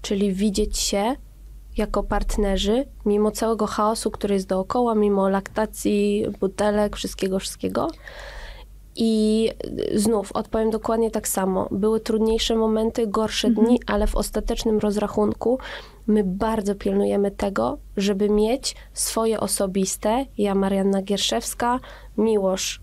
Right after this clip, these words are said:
Speaker 1: Gierszewski ma swoje osobiste, ja mam swoje osobiste, żeby mieć swoje partnerskie, czyli my razem, i dopiero za tym jest rodzicielskie. Dzieci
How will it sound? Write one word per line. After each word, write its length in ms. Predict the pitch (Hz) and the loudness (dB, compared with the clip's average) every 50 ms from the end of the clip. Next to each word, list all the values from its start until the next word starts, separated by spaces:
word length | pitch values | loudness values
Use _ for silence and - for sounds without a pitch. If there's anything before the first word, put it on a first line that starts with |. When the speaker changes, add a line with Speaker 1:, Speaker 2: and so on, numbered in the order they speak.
| - 190 | -8 -4
Speaker 1:
Gierszewski 720 | 190 208 202 202 - - 202 202 - - - - 254 254 | -2 -2 -2 -2 -2 -2 -2 -2 -2 -4 -2 0 0 2
ma 120 | 233 202 202 | 2 2 0
swoje 320 | 202 - - - 214 220 220 | -2 -2 -2 -2 -2 -2 -2
osobiste, 460 | - - 226 214 214 226 - - 220 | -2 -2 -2 -2 -2 -2 -2 -2 -2
ja 80 | 214 | 0
mam 160 | 202 202 202 208 | 0 0 0 -2
swoje 320 | - - - 196 202 208 | -4 -4 -2 -2 0 -2
osobiste, 600 | 202 208 - 214 208 220 226 - - - 240 269 - - - - - | -2 -2 -4 -4 -2 -2 -4 -4 -2 -2 -2 -4 -4 -6 -12 -10 -6
żeby 220 | - - 214 214 220 | -2 0 2 2 4
mieć 260 | 220 226 233 226 - | 4 2 2 0 -2
swoje 300 | - - 226 220 220 220 | -2 0 0 0 0 0
partnerskie, 880 | - 208 208 214 - - 220 208 208 214 214 - - - - 240 262 381 427 - - - - - - - - - - - - - - - - - - - - - - | -2 -2 -4 -4 -2 -2 0 2 2 0 -2 -4 -4 -4 -2 -2 -2 -2 -4 -4 -10 -20 -20 -20 -20 -20 -20 -20 -20 -20 -20 -20 -20 -20 -18 -16 -16 -16 -14 -12 -6
czyli 240 | - 226 214 220 | -2 0 0 2
my 140 | 214 208 208 | 2 2 2
razem, 420 | 208 202 202 196 202 220 247 285 294 - - - - - - - - | 2 0 0 0 0 0 0 0 -2 -4 -8 -14 -12 -12 -12 -6 -2
i 120 | - 220 208 | 0 0 2
dopiero 580 | 247 240 240 240 - 285 269 262 262 262 254 | 2 0 0 0 0 2 2 4 4 4 2
za 220 | 220 220 269 262 262 | 2 2 0 0 0
tym 200 | - - 214 214 | 0 0 0 2
jest 160 | 202 - - | 2 0 0
rodzicielskie. 760 | 202 202 196 202 196 - - - - 196 - - - - - - - - - - - - - - - - - - - - - - - | 0 0 -2 -4 -4 -4 -4 -6 -4 -6 -6 -8 -8 -10 -14 -16 -18 -20 -20 -20 -20 -20 -20 -20 -20 -18 -18 -18 -18 -18 -16 -10 -6
Dzieci 680 | 185 175 - 240 240 240 - - - 220 240 285 339 | -4 -2 0 -2 -2 -2 -4 -2 0 2 2 2 0